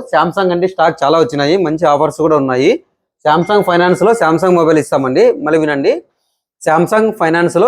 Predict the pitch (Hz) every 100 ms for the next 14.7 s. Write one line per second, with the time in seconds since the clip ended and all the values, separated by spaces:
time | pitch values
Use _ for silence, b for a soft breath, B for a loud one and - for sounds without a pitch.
0 | 262 151 160 190 185 156 151 143 - 127
1 | 156 311 370 b b b - 160 170 170
2 | 165 240 175 151 165 220 294 - 135 151
3 | 180 185 165 156 143 131 156 247 151 147
4 | 165 151 143 143 139 135 127 120 117 131
5 | 262 381 _ _ _ _ 147 156 190 214
6 | 160 170 190 180 175 170 160 120 - 156
7 | 160 185 160 156 160 160 156 143 - 135
8 | 165 339 - _ _ - 156 190 190 190
9 | 196 208 180 175 170 185 185 151 156 226
10 | 214 147 147 165 156 151 202 147 143 147
11 | 147 185 160 151 143 143 139 131 - 131
12 | 131 302 381 _ _ _ _ 143 151 175
13 | 214 240 240 240 185 190 180 165 147 147
14 | 180 196 196 170 - 170 220